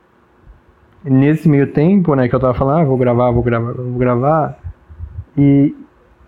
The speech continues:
sem ser muito intencionalmente, é, aconteceu uma coisa no meu grupo da faculdade,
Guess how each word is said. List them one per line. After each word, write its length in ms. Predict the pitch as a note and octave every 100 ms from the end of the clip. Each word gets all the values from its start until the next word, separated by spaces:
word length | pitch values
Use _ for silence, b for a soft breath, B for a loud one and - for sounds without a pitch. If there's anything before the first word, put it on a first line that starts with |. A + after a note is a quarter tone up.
| _
sem 320 | _ - G#3+
ser 260 | C4 - F3+
muito 240 | F3 F3
intencionalmente, 1120 | D#3+ - E3 D3+ C#3 C#3 G3+ B3+ F#3 B2+ A#2 A#2 _ - _ - - - -
é, 720 | E3 C#3 C3+ C3+ B2+ B2 B2 B2 -
aconteceu 440 | C3+ D#3 - E3
uma 520 | E3+ D#3+ C#3 C3+ D3+ C3+
coisa 320 | C#3+ C3+ C3+
no 120 | C3
meu 160 | C3 B2
grupo 300 | B2+ B2 B2
da 80 |
faculdade, 880 | A#2+ C3+ D3+ C3+ D#3+ G#3 G#3 G#3 G3+